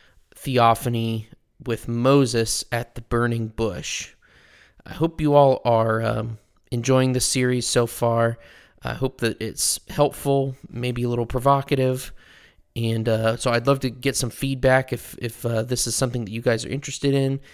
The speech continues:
If you have questions or ideas or notes,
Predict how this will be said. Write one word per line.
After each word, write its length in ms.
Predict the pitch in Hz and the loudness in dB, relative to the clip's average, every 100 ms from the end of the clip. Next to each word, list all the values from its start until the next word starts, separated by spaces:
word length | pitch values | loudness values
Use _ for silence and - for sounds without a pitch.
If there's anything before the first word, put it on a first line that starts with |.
| - _ | -20 _
If 60 | 120 | -6
you 80 | |
have 180 | 113 110 | -6 -4
questions 800 | - 147 - 156 143 143 - - - _ _ - | 2 2 4 0 0 -2 -4 -6 -14 _ _ -12
or 100 | - | -8
ideas 760 | 123 120 139 160 156 147 131 | -6 -6 -4 2 4 4 2
or 340 | - 113 117 117 - | -2 -2 -4 -8 -6
notes, 800 | 120 131 147 - - - - | 2 2 2 -2 -2 -2 -4